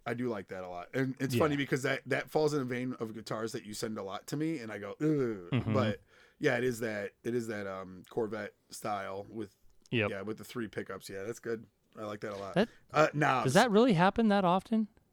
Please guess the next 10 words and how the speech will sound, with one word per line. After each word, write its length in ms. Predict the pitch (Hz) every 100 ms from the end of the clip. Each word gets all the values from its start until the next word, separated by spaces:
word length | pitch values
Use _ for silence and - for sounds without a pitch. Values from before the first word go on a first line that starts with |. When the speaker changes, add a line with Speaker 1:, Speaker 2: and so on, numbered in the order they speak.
| _ -
Speaker 1:
What? 240 | 147 113 - _ _ _ _ _ _
Speaker 2:
Did 100 | -
I 80 | 135
send 280 | 120 127 123
you 80 | 135
guitars 460 | 120 - 107 117
and 60 | 117
you're 100 | 107
like, 160 | 95 -
"Ew"? 540 | 110 98 90 87 82